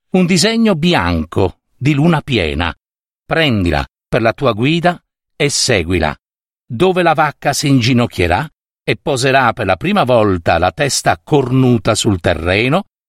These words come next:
in quel punto dovrai sacrificarla alla terra immersa nell'oscurità. Dopo averla sacrificata,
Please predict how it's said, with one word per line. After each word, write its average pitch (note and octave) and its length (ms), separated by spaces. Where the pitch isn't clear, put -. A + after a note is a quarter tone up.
in E3 260
quel C4 320
punto G2 540
dovrai C3+ 440
sacrificarla A2 920
alla C3+ 240
terra D#2+ 480
immersa A#2 640
nell'oscurità. B2 800
Dopo D#3 240
averla C3+ 340
sacrificata, F2 920